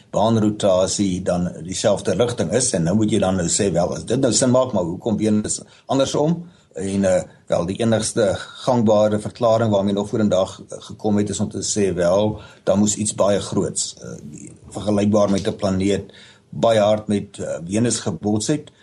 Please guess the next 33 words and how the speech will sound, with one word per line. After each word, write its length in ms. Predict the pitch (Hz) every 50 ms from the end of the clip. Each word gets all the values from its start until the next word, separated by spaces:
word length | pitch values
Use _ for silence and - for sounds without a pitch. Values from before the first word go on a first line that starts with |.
| _ _
en 120 | - - 101
dit 180 | 101 95 -
as 100 | - 101
het 80 | 104 -
ware 280 | 110 107 104 110 110 104
amper 260 | 98 - 123 - 135
sy 180 | - 131 120
rotasie 600 | 110 110 107 113 - 131 117 113 117 110 113 117 104
gestop, 480 | - 101 - - - 151 147 147 147
want 260 | - 113 104 104 - 104
hy 160 | 98 98 95
draai 240 | - 98 92 95 104
nou 140 | 101 98
baie 240 | 95 101 95 92 98
stadig." 480 | 101 - - 139 113 90 78 - - - _ _ _ _ _ - - - _ _ -
Maar 100 | - 98
natuurlik 420 | 95 92 95 - 110 107 104 87
was 160 | - 87 87 -
dit 80 | 92
nou 120 | 95 98 104
nie 120 | 98 85
'n 60 | 80
presiese 600 | - - 85 - - 131 127 127 120 - 117 92
kansellasie 720 | - 110 104 95 - 110 95 85 80 92 95 87 104 95
van 120 | - 98 92
die 100 | 90 87
rotasie 640 | 87 85 - - 101 90 87 87 87 - - 98
nie, 140 | 104 110 -
omdat 200 | 82 87 87 -
hy 60 | 90
nou 140 | 87 87 92
nog 180 | 92 90 85 -
daardie, 580 | - 71 82 82 82 82 85 85 90 85 80